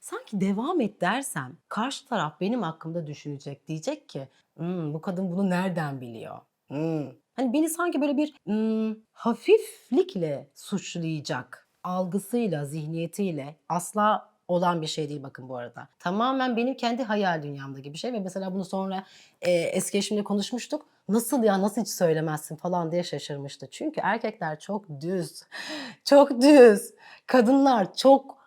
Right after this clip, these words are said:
inişli çıkışlı. Yani bu sizin de suçunuz değil ama bizim de suçumuz ve sorunumuz değil. Sadece bazen işte odaklar ve öncelikler karışınca biz de ne yapacağımızı, ne düşüneceğimizi, neyin gerçek olduğunu algılayamayabiliyoruz.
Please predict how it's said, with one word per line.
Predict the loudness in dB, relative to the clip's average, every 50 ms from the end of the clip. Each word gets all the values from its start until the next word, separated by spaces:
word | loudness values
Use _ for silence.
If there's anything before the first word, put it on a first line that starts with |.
| _ _ _
inişli | 4 6 6 6 6 4 2 -2 -4 -4
çıkışlı. | -4 -6 -6 -4 -4 -4 -2 -2 -4 -2 -4 -2
Yani | 0 2 2 2 4 4 4 2 2 0 -8 -20 _ _ _
bu | -10 -2 2 2 2
sizin | 2 2 -2 2 4 4
de | 4 4
suçunuz | 2 0 -4 -2 0 2 2 2 2 0 -2
değil | -2 0 0
ama | 2 2 0 0 0
bizim | 0 2 2 2 4
de | 4 2
suçumuz | 0 -2 -8 -6 -4 -6 -4 -4
ve | -4 -6
sorunumuz | -4 -4 -4 -4 -2 -4 -4 -6 -6 -6 -4
değil. | -4 -4 -4 -6 _ _ _ _ _ _ -6
Sadece | -2 2 2 2 2 2 0 0 0
bazen | 2 4 4 4 2 0 -2
işte | -2 -4 -4 -2 -2 -2 -2 -2 -8 _ _ _
odaklar | -6 -2 0 0 0 0 0 0 2 2 2 2
ve | 0
öncelikler | 0 0 -2 -2 -2 -4 -6 -6 -4 0 0 0 0
karışınca | 0 -2 -2 -2 -2 -2 -2 -2 -2 0 0 -2 -2 -2 -2
biz | -2 -2 0 -2
de | -2 -2 0
ne |
yapacağımızı, | 0 -2 -2 -2 -2 -4 -4 -2 -4 -4 -4 -6 -8 -8 -8 -8 -6 -6
ne | -4 -4
düşüneceğimizi, | -4 -6 -4 -4 -4 -4 -4 -4 -6 -6 -6 -6 -10 -8 -8 -6
neyin | -4 -2 0 0 0
gerçek | 2 0 0 -2 -2 -4 -6 -4 -2
olduğunu | -2 -2 -2 -2 -4 -6 -6 -4
algılayamayabiliyoruz. | -4 -4 -4 -4 -4 -6 -6 -6 -4 -4 -4 -4 -6 -6 -6 -8 -8 -10 -10 -12 -14 -14 -14 -16 -16 -18